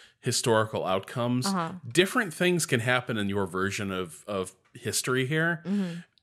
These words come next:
Speaker 1: but all of it will feel like stuff that plausibly could have happened
Speaker 2: Mm.
Speaker 1: if, if things, if things go differently. Uh, yeah, so there's two, there are two major things that I think are key to understanding what sets this game apart.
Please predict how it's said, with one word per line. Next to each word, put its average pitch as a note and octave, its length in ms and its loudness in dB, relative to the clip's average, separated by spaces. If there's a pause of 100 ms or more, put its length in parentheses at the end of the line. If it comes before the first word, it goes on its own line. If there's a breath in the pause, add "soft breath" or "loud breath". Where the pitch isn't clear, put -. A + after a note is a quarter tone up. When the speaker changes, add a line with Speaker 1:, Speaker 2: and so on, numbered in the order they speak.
Speaker 1:
but C#3 300 4
all C#3 240 6
of F#3 80 4
it D3+ 120 2
will C#3 120 0
feel C#3 340 0
like A#2 200 0
stuff A2+ 340 2
that - 260 -4
plausibly G#2 720 0 (100)
could C#3 500 0 (200)
have G2 220 2
happened - 480 -8
Speaker 2:
Mm. F#3+ 240 -4
Speaker 1:
if, G2 240 -2
if G2+ 160 -2
things, F2 540 -4
if F2+ 180 -8
things F#2 240 -8
go F2+ 160 -6
differently. D#2+ 520 -8 (460 loud breath)
Uh, C3+ 240 4
yeah, G3 160 6
so D#3+ 160 -2
there's F#3+ 140 2
two, B3+ 500 0 (560 loud breath)
there D3+ 160 6
are D3 100 10
two A3 320 0
major D3+ 360 6
things G2+ 480 2
that F#2+ 120 -2
I F#2+ 60 4
think G2 320 -4
are F#2+ 400 4 (480)
key - 320 0
to A2+ 120 6
understanding F#2+ 680 0
what F2+ 240 -2
sets - 260 -4
this F2 140 -10
game F2 200 -4
apart. E2+ 520 -2